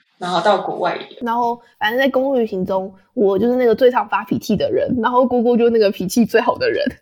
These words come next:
Speaker 2: 我觉得啦。
Speaker 1: 我，我也是这种自认为啦。
Speaker 2: 可是我觉得我的发脾气让旅行增加了比较多的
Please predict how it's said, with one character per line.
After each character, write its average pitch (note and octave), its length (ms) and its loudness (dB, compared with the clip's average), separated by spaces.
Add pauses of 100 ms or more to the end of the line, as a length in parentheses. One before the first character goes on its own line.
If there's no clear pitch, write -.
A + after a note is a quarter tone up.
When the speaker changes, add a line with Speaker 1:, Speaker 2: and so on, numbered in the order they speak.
Speaker 2:
我 A3+ 100 6
觉 G3+ 180 2
得 F3 140 4
啦。 - 300 0
Speaker 1:
我， C4+ 180 4
我 F4+ 80 6
也 E4+ 80 6
是 D#4 120 2
这 D4+ 60 2
种 A3 120 6
自 A3+ 180 4
认 G3+ 240 6
为 F2+ 140 0
啦。 - 80 6 (260)
Speaker 2:
可 F#4 60 6
是 G#4+ 80 8
我 D#4 120 4
觉 G#3 140 2
得 A3 100 6
我 G#3 140 4
的 F#3 120 -4
发 A#3+ 180 2
脾 C#4 120 -2
气 G#3 140 -6
让 B3 220 2
旅 G#3 120 2
行 G3 280 -4
增 A3+ 180 2
加 A3 220 2
了 G3+ 40 -2
比 - 60 -6
较 G3+ 160 4
多 F#3+ 260 4
的 F#3 160 6